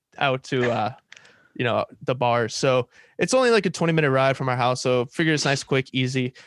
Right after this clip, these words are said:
Uh, we pile into two cars 'cause there's a whole bunch of us. And of course, Dennis is in the car with my s-,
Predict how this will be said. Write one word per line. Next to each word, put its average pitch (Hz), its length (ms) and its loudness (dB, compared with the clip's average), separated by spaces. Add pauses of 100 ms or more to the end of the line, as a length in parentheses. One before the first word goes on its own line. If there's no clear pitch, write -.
(260)
Uh, 127 260 2
we 143 80 0
pile 151 320 2
into 147 200 -2
two 151 200 -2
cars 135 320 0
'cause 135 140 -4
there's 127 140 -8
a 123 60 -6
whole 143 140 -2
bunch 123 280 -6
of 127 60 -6
us. 123 300 -2
And 123 460 -2 (400)
of - 60 -20
course, 160 400 0
Dennis 127 320 0
is 131 100 -2
in 127 100 -2
the 127 80 0
car 127 400 0
with 123 220 -2
my 123 200 0
s-, - 160 -8